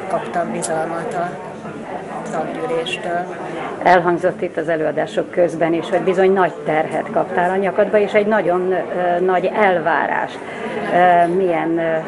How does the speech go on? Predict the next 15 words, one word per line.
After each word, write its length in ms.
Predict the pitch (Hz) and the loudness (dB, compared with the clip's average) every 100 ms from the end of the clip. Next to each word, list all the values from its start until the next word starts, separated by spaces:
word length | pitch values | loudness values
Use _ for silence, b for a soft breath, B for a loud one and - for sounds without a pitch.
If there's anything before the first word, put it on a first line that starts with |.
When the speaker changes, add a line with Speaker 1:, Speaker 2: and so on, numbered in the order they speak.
| - - - - | -8 -10 -8 2
Speaker 2:
érzésekkel 680 | 190 175 160 143 160 - 156 | 4 6 4 0 -2 0 0
állsz 220 | 151 151 | 0 -2
hozzá 280 | 170 156 156 | -4 -2 -2
ehhez 300 | 156 160 160 | -2 -2 -2
az 120 | 165 | -2
elnöki 380 | 165 160 156 170 | 0 -2 -4 -4
teendőhöz? 680 | 165 165 170 170 165 175 180 170 - - 165 - - - - 170 - - - - 214 | -4 -2 0 0 -2 -2 -4 -4 -8 -8 -8 -10 -12 -14 -10 -10 -8 -8 -8 -6 0
Speaker 1:
Nagyon 280 | 226 202 | 2 2
nagy 200 | 196 190 | 0 -2
meghatodottsággal 1160 | 190 202 202 196 185 185 185 180 196 180 185 185 | 0 -2 -2 -6 -6 -6 -6 -4 -2 -2 -2 -2
fogadom 500 | 185 196 185 180 185 | -2 -4 -4 -2 -4
el, 180 | 185 185 180 | -4 -4 -6
és 120 | - | -8
nagyon 360 | 185 185 185 175 | -6 -4 -4 -4
nagy 220 | 175 165 | -4 -6